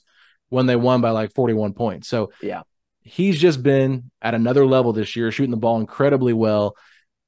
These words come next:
Speaker 1: All N B A guy, but people just can't say enough great things about him off the court.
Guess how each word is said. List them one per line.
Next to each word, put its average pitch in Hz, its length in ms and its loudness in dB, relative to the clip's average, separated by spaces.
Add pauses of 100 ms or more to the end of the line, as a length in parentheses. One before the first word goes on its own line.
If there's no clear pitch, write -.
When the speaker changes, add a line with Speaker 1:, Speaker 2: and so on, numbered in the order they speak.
(400)
Speaker 1:
All 170 200 4
N 185 100 4
B 160 140 8
A 143 60 4
guy, 127 220 2
but 113 160 -2 (260)
people 185 240 0
just 175 180 -4
can't 165 220 -4
say 156 180 -2
enough 139 220 0
great 135 240 0
things 131 180 -2
about 110 180 -2
him 117 120 -6
off 107 300 -6
the 95 80 -18
court. - 300 -16